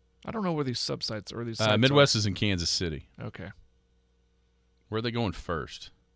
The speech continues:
Speaker 1: I don't know.
Speaker 2: Um,
Speaker 1: Maybe if I click on the thing.
Speaker 2: Iowa.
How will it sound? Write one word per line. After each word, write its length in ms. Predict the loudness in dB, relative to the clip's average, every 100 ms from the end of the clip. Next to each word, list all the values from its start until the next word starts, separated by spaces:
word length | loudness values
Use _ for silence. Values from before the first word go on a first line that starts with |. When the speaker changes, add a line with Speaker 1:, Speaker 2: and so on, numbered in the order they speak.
| _ _ _ _ _ _ _ _ _ _ _ _ _ _ _ _ _ _ _ _ _ _ _ _
Speaker 1:
I 140 | -8 -6
don't 120 | -6
know. 240 | -8 -10 -8
Speaker 2:
Um, 720 | -4 -2 -2 -2 -4 -4 -6
Speaker 1:
Maybe 140 | -8 -10
if 120 | -12
I 40 |
click 300 | -18 -14 -16
on 100 | -14
the 80 | -16
thing. 240 | -16 -8 0
Speaker 2:
Iowa. 400 | 0 2 -2